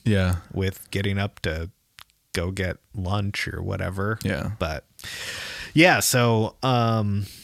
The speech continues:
Speaker 2: just the whole quarantine thing really, I thought from the beginning I was gonna get in great shape. Like, a lot of people think, like, "Oh, we don't have anything to do. I'm gonna get in great shape.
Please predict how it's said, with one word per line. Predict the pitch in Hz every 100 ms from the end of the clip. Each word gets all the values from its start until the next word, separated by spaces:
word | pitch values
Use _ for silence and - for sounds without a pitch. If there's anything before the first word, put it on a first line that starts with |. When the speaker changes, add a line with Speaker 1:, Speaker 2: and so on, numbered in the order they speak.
| -
Speaker 2:
just | 147 139
the | 160
whole | 147
quarantine | 127 135 165 151 110 101
thing | 104 98 98 98 - _ -
really, | 110 110 104 98 98 - _ _ _ _ -
I | 98 104 98 87 -
thought | - - 110 104 -
from | 117 101
the |
beginning | 90 87 98 92
I | 85
was | 87 95
gonna | 95
get | 90 87
in | 85 87
great | 95 123
shape. | - 95 92 _ -
Like, | 92
a | 120
lot | 147
of | 131
people | 113 95
think, | 87 87 -
like, | - -
"Oh, | 170
we | 165 101
don't | 117
have | 113
anything | 113 113 117
to | 113
do. | 120
I'm | -
gonna | 110 92
get | 92
in | 69 85
great | 95 135
shape. | - 107 107